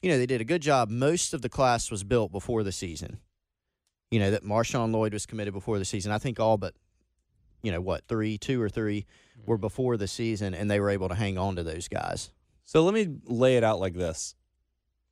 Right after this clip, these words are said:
Speaker 2: Southern Cal is not a name brand anymore. They were, but they're not a name brand anymore. They have instability within their program, uncertainty about the future of their head coach, but they had a good year on the field.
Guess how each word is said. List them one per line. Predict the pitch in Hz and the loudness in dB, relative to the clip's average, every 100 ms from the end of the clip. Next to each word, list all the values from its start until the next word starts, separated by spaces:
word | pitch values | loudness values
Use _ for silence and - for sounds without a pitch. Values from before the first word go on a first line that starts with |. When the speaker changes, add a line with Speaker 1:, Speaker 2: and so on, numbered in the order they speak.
| _ _ _ _ _ _ - | _ _ _ _ _ _ 2
Speaker 2:
Southern | 147 175 175 | 4 4 4
Cal | 147 117 117 - - _ _ _ _ - | 4 4 0 -8 -20 _ _ _ _ 0
is | 127 | 2
not | 143 170 190 | 2 2 0
a | |
name | 156 156 147 | 2 2 2
brand | 139 131 | 2 2
anymore. | 120 110 101 82 80 95 _ _ _ _ _ _ _ _ _ _ _ _ - | 0 0 -2 -2 -6 -10 _ _ _ _ _ _ _ _ _ _ _ _ -4
They | 101 | 2
were, | 104 87 85 - _ - | 4 4 0 -6 _ -6
but | 101 | 0
they're | 101 | 2
not | 110 | 2
a | |
name | 113 110 | 2 2
brand | 110 104 | 0 0
anymore. | 110 98 82 92 _ _ _ _ _ _ _ _ | -2 -2 -4 -6 _ _ _ _ _ _ _ _
They | 104 104 | 0 4
have | 110 117 117 110 - | 6 6 4 0 -4
instability | 117 123 - 127 113 113 110 | 0 0 0 4 6 6 4
within | 101 104 | 2 0
their | 107 | 0
program, | 98 87 92 92 | 0 0 0 -2
uncertainty | 92 107 110 110 110 | -2 -2 -2 -2 0
about | 98 | -2
the | 92 | -2
future | 101 95 | -6 -4
of | 101 | -2
their | 101 | 0
head | 101 92 | -2 0
coach, | 87 85 - - _ _ _ _ _ _ 117 | -2 -2 -8 -12 _ _ _ _ _ _ 6
but | 139 | 6
they | 135 | 8
had | 131 123 | 4 4
a | |
good | 110 117 | 4 2
year | 104 98 | 4 0
on | 90 | 0
the | 90 | -4
field. | - - | -8 -10